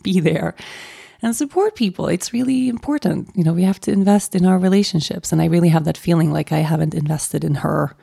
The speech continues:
and been present enough with her this past, these past months. So that was yesterday. It was, like, a lunch in a garden in a greenhouse that she was hosting with, lo-,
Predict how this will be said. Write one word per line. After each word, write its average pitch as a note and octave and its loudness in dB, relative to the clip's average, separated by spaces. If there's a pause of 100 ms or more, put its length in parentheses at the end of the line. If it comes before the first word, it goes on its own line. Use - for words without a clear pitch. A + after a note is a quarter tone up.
(640)
and D3+ 0
been D3 2
present D3+ 0
enough D3+ -2
with D#3+ -2
her D#3 -6
this D#3 -8
past, - -10
these F#3 -6
past - -8
months. F#3+ 0 (720)
So - -2 (720)
that F3+ 0
was F#3+ 4
yesterday. F3 2
It F3+ -8
was, G3 -4
like, C#4+ -2
a C#4 2
lunch E3 2
in E3 4
a D#3+ 4
garden E3 4
in E3 4
a D#3+ 2
greenhouse D#3 2
that - -4
she - -4
was D#3 -2
hosting E3 -2
with, E3+ -6
lo-, F3+ -6